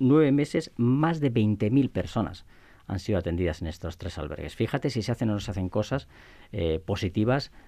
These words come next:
desde la solidaridad que yo creo que siempre ha demostrado el, el pueblo vasco, ¿no? Más de doce mil han recibido información, lo que antes te decía, ¿no?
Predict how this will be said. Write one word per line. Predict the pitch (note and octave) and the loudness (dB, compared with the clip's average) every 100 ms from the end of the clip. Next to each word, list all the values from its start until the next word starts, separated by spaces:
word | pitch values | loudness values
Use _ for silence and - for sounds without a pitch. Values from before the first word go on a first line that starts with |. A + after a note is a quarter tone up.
| - | -6
desde | G2 F#2 | -4 0
la | F2 | -2
solidaridad | F2 F#2 F2 F2 G#2 | -2 -2 0 0 -2
que | - | 0
yo | C3 | -2
creo | - A#2+ | 0 -2
que | G2 | 0
siempre | A2 F#2 | -2 0
ha | F2 | 0
demostrado | E2 D#2+ G2 F2 D#2+ | -2 -2 -2 0 0
el, | D2+ D#2 - - - - | -2 -6 -14 -20 -20 -4
el | G2+ | -2
pueblo | G#2 G2 D#2+ | 2 4 4
vasco, | D2+ - F2+ | 0 -6 -8
¿no? | B2+ - - - - | -8 -10 -20 -16 0
Más | A2 B2+ F3 | 4 6 4
de | - | 2
doce | E3 B2+ | -2 2
mil | C3+ D#3 G3 - - - _ _ - - | 4 4 0 -10 -20 -20 _ _ -14 2
han | B2+ | 4
recibido | C#3+ C#3 A#2+ C3+ D3 | 4 4 4 4 2
información, | - G2+ F2+ D#2+ - F#2+ D2+ - - _ | 0 -2 -2 -4 -2 -2 -2 -10 -20 _
lo | - F2 | -8 -4
que | |
antes | - F#2+ - | -2 -2 -2
te | E2 | -4
decía, | D2+ A2 D#2+ E2+ | -2 -2 -2 -4
¿no? | E2+ | -8